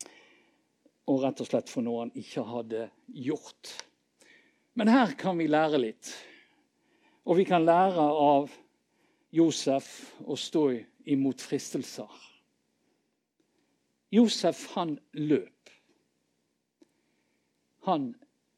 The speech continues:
bare løp. Han forlot kappen han hadde på seg, for det viktigste for Josef var å komme seg vekk.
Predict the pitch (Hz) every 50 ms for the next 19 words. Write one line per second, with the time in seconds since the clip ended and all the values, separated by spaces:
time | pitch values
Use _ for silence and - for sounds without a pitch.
0 | _ _ - - 135 113 147 143 143 156 156 139 123 113 107 - _ _ _ _
1 | 131 120 127 135 123 - - _ _ _ - _ _ _ _ _ _ _ _ _
2 | _ _ _ _ _ _ _ _ _ _ _ _ _ _ _ _ _ _ _ _
3 | _ _ _ _ _ _ _ _ _ _ _ _ _ - - - - 220 262 269
4 | 214 - - - 208 226 - - - 233 220 180 175 175 170 170 170 165 - -
5 | 220 185 - - - 135 131 147 - - _ _ _ _ _ _ _ _ - -
6 | - 190 170 180 160 156 196 214 - - - - _ 302 262 - - - - -
7 | 160 - - 170 175 208 190 - - - 143 123 135 165 165 151 - - 160 151
8 | 139 - - 156 151 143 - - - -